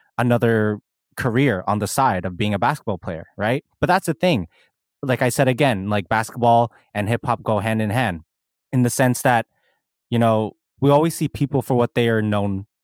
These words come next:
for doing. If you're a bus driver, I'll, I will only know you as a bus driver, but I won't know that you're a fucking father. I won't know that you're a brother. I won't know that you have all these other hobbies in mind.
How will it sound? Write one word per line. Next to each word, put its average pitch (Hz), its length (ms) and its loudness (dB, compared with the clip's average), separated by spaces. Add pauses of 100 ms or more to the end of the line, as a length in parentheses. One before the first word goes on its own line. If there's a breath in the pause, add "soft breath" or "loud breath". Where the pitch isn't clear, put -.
(100)
for 104 120 -4
doing. 85 420 -6 (1080)
If 110 140 -4
you're 135 140 2
a 117 40 2
bus 117 260 0
driver, 101 480 0 (560 soft breath)
I'll, 131 260 2
I 139 100 2
will 139 140 2
only 127 220 2
know 107 180 2
you 104 180 0
as 95 120 -4
a 95 40 -4
bus 95 220 -4
driver, 85 580 -8
but 101 100 -4
I 104 120 0
won't 113 200 0
know 110 140 0
that 101 140 -2
you're 95 160 -2
a 90 40 -4
fucking 87 340 -8
father. 123 440 2
I 101 100 0
won't 98 220 -2
know 95 160 -2
that 90 220 -6
you're 98 100 -4
a 87 60 -6
brother. 120 320 2
I 104 100 2
won't 101 220 -2
know 95 160 -2
that 92 180 -6
you 95 80 -4
have 92 160 -4
all 87 160 -4
these 90 160 -6
other 90 220 -6
hobbies 123 400 -2
in 92 100 -6
mind. 85 260 -6